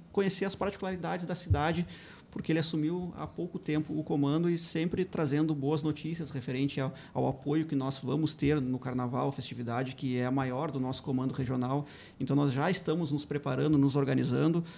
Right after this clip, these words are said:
pra que a gente possa ter, pra que a gente possa finalizar essa Operação Golfinho com, com esse Carnaval e que possa ser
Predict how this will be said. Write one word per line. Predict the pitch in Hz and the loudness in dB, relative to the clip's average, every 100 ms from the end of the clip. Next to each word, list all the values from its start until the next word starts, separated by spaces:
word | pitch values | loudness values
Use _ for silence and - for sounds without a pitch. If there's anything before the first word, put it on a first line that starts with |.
| - - - | -18 -16 -6
pra | 143 | -2
que | 147 | 2
a | |
gente | 151 - | 2 2
possa | 147 147 156 | 0 0 0
ter, | 147 - 165 175 | -2 0 0 2
pra | 143 | 2
que | |
a | 143 | 2
gente | 135 | 0
possa | - 156 | 0 0
finalizar | 180 226 220 147 151 185 - - - | 0 -2 -2 0 -2 -2 -6 -14 -8
essa | 139 139 | -4 -2
Operação | 135 135 135 147 | 0 2 2 4
Golfinho | 139 131 - 135 165 | 4 2 0 2 2
com, | 165 156 143 139 - - - | 2 2 2 2 -6 -20 0
com | 139 | 2
esse | 139 156 | 2 2
Carnaval | 139 131 131 131 131 156 | 0 0 -2 0 0 0
e | 165 | -2
que | 170 | -6
possa | - 156 160 175 | -4 -2 -2 -4
ser | 165 165 165 175 170 165 | -4 -2 0 0 0 -2